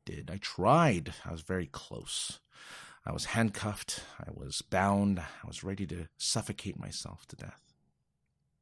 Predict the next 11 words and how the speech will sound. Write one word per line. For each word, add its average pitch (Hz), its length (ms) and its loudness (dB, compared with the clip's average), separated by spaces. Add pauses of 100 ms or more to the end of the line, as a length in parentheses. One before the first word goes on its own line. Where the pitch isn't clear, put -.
(1700)
But 175 420 10 (3250)
in 151 160 12
the 135 180 12
end, 127 200 8
I 107 60 8
had 110 360 -2
people 120 280 -2
who 117 100 -4
were 110 140 -6
gonna 113 160 -2
worry 90 500 0